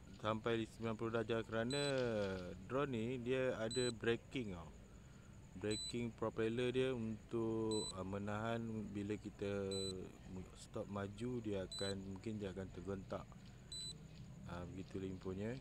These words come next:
Kita landing dulu, kita nak buat penerbangan normal, eh.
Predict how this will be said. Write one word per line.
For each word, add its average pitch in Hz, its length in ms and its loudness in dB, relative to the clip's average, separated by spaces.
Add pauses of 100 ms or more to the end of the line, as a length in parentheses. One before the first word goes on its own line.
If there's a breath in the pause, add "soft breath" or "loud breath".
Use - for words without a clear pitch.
Kita 101 320 0
landing 110 320 2
dulu, 131 320 2
kita 113 240 0
nak 101 240 0
buat 101 560 2
penerbangan 98 480 0
normal, 98 480 0
eh. 107 100 -4